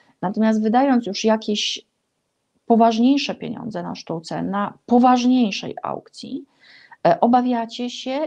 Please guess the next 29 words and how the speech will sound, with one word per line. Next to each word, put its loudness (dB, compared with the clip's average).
jak -6
to -10
zostanie -2
ocenione 0
przez -14
waszą -2
rodzinę 0
czy -10
w -16
waszym -6
kręgu 2
towarzyskim. -4
E, 2
i 0
zrozumiałam, 2
że 0
to -4
może 0
być, -2
em, -6
trudne, 0
e, 2
w -2
momencie, 2
kiedy -2
jedna 2
z -8
moich -2
klientek, -6